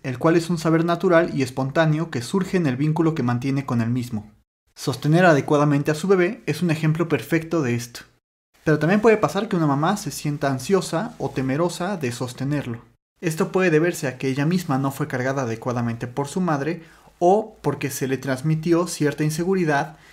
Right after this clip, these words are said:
que la inhibe para hacerlo naturalmente. Por otro lado, Winnicott considera que hay tres etapas en el desarrollo del niño. En la primera, el bebé está autocontenido,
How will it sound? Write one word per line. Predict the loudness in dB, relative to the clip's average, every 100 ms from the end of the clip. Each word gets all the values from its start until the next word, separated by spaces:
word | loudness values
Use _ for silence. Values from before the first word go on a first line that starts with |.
| -20 -4
que | 0
la | 2
inhibe | 2 2 2 2 -2
para | -2 -2 0
hacerlo | -2 -4 -2 0
naturalmente. | 0 -2 -2 0 -2 -6 -18 _ _ _ _ _
Por | 2 4
otro | 4 4
lado, | 6 6 4
Winnicott | 4 4 4 2 0
considera | -2 -2 -2 -2 0
que | 0
hay | -2 0
tres | 0 0
etapas | 0 0 0 0 -2
en | -4
el | -2
desarrollo | -4 -6 -4 -2 0
del | 0 0
niño. | 0 -2 -4 -16 _ -2
En | 0
la | 2
primera, | 4 6 6 4 0 -2
el | 0
bebé | 2 4 4
está | 4 2 0
autocontenido, | 2 0 0 -2 -4 -2 0 2 0 -4